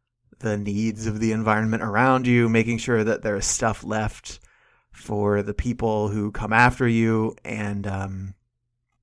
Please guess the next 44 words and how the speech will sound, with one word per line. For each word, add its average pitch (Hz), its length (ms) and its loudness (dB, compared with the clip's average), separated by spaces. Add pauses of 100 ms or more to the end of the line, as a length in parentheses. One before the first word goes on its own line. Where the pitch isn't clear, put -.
(1400)
I 107 120 -4
don't 120 140 0
know, 104 180 -2
just, - 360 -6
just - 420 -8 (1200)
generally 110 540 0
trying 110 380 0
to 110 100 -2
be 113 180 0
respectful 107 600 -4
and 104 80 -6
careful 113 320 -4
of 104 80 -4
your 104 120 -2
environment, 127 440 6
because 123 420 0
taking 127 380 0
one 120 300 2
thing 117 440 0 (880)
can 107 440 -2
change 110 680 -4 (120)
everything. 101 560 -4
Like, 110 220 -6
once 120 440 -2
all 113 160 2
the 113 100 -4
trees 123 280 -2
start - 240 -2
coming 110 260 -4
down, 107 240 0
all 107 160 0
the 107 140 0
animals 117 360 2
start 113 300 -2
leaving, 113 360 0
and 107 100 -4
it 110 60 -8
just 110 180 -8
totally 113 280 -4
changes 107 520 -6
the - 80 -12
ecosystem, 123 800 -2
and 107 100 -6
it - 140 -12